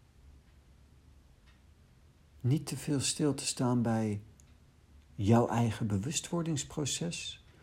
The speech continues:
maar vooral met aandacht in het moment zijn en naakt, dat wil zeggen zonder vooringenomenheid.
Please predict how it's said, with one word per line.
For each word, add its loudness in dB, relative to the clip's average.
maar 2
vooral -2
met 2
aandacht -2
in 8
het 2
moment 6
zijn -2
en 4
naakt, 0
dat -2
wil 0
zeggen -4
zonder 4
vooringenomenheid. -2